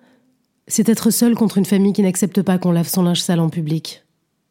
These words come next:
Seul contre la police qui intervient rarement. Seul contre ses amis qui disent que son mari la bat parce qu'elle est une mauvaise épouse ou une mauvaise mère,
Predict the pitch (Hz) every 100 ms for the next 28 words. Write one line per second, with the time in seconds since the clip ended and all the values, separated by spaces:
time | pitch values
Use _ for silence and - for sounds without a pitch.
0 | _ _ _ _ _ - - 196 175 180
1 | - 175 185 175 170 - 175 170 165 165
2 | 156 160 151 170 190 - _ _ _ _
3 | _ - - - - 240 262 - 214 214
4 | 202 196 185 185 - _ 202 180 180 208
5 | - 190 175 185 170 190 196 - 190 175
6 | 170 180 165 170 170 175 160 160 156 _
7 | 185 185 185 170 160 165 156 156 -